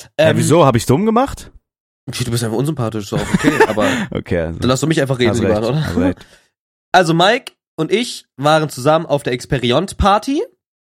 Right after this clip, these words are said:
Speaker 2: der Halloween-Party, und haben uns vorher noch getroffen,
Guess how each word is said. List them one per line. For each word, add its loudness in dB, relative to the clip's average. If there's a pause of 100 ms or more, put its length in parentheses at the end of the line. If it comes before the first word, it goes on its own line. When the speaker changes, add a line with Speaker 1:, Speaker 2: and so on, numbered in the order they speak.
(120)
Speaker 2:
der 2
Halloween-Party, 0 (200)
und 2
haben 4
uns -2
vorher 2
noch -4
getroffen, -2